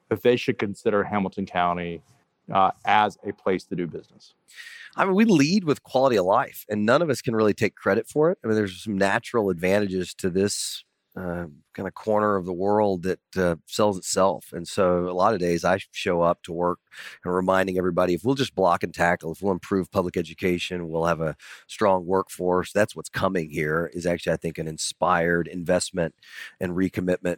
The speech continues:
Speaker 2: to public education so that folks who bring companies here will have a great workforce. Because if we're doing those things, this community has for a hundred years sold itself. You know, I mean,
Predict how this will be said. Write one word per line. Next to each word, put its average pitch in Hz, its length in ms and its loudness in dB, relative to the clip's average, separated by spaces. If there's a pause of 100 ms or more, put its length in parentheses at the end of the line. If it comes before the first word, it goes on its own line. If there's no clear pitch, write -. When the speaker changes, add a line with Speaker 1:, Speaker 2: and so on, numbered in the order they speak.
(120)
Speaker 2:
to 85 200 0
public 90 360 -4
education 90 540 -2
so 90 200 -4
that 82 160 -8
folks 90 260 -4
who 92 80 -10
bring 87 240 -4
companies 87 400 -6
here 87 160 -2
will 82 120 0
have 82 100 -4
a - 20 -14
great 85 320 -4
workforce. 87 640 -6 (300)
Because 131 260 -2
if 131 160 -2
we're 165 160 2
doing 147 260 4
those 113 240 2
things, 165 460 0
this 131 140 0
community 113 420 2
has 98 340 0
for 92 280 0
a 85 40 0
hundred 95 240 -2
years 98 240 0
sold 95 280 -2
itself. - 520 -4
You 82 120 -8
know, 80 60 -6
I 82 40 -6
mean, 87 240 -10